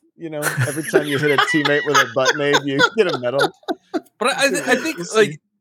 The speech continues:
Speaker 2: just the discussion now, like, we feel, I see, I feel like we're happy right now. Like, I feel like we're in a good mood. We're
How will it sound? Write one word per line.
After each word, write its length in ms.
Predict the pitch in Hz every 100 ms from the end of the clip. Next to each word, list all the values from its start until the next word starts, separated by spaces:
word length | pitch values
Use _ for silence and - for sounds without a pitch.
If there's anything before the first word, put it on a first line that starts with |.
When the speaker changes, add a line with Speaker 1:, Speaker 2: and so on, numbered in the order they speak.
| _ _ 175
Speaker 2:
just 320 | 220 - - _ _ _ _
the 120 | 151
discussion 480 | 160 - 214 - 147
now, 400 | 127 151 196 127
like, 280 | 131 139 139 135 - _ _ -
we 160 | 180
feel, 220 | 156 220 - -
I 80 | 156
see, 320 | - 214 -
I 60 | 170
feel 260 | 247 285
like 220 | 269 240 202
we're 160 | 180
happy 500 | 151 165 160 117 120 -
right 220 | 127 113
now. 220 | 110 90
Like, 140 | 123 123
I 80 | 127
feel 140 | 160
like 120 | 147 131
we're 100 | 139
in 60 |
a 60 | 131
good 220 | 139 147
mood. 300 | 135 139 135
We're 200 | 139 135